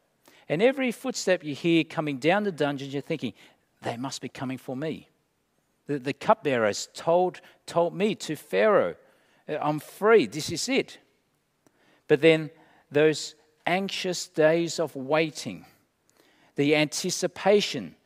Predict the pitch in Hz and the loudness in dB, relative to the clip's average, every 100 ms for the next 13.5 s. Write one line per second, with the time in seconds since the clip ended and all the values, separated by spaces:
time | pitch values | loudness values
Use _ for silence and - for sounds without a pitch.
0 | _ - - - 147 139 - 131 120 95 | _ -16 -12 0 0 0 -6 -8 -10 -12
1 | 101 139 175 160 90 85 - - - _ | -4 0 2 0 -4 -10 -14 -16 -18 _
2 | _ _ _ _ _ _ _ 143 139 120 | _ _ _ _ _ _ _ -6 -4 6
3 | 143 156 - - 135 - 139 131 131 110 | 10 10 6 -2 -4 -4 -8 -8 -8 -6
4 | 139 185 139 - - - - - _ _ | -2 -2 -2 -6 -12 -12 -14 -20 _ _
5 | _ _ _ _ _ _ _ _ 175 208 | _ _ _ _ _ _ _ _ 2 4
6 | 208 185 226 226 - - 190 - 185 - | 2 8 8 8 -2 0 0 0 -8 -6
7 | 170 170 202 208 113 - - - - _ | -4 2 4 4 2 -6 -14 -14 -16 _
8 | _ _ _ _ _ _ _ _ - 170 | _ _ _ _ _ _ _ _ -2 0
9 | 196 185 - 180 220 247 220 147 147 143 | 0 -2 -6 4 6 8 6 4 2 0
10 | - 127 117 214 247 - 131 - 107 113 | -6 -8 -2 0 0 -4 -10 -10 -10 -6
11 | 147 156 156 196 117 85 _ _ _ _ | -4 -4 -2 -2 -4 -8 _ _ _ _
12 | _ _ 143 151 185 190 - 175 160 - | _ _ 2 4 6 2 2 0 0 -2
13 | 156 156 - 135 - | -2 -2 -6 -8 -10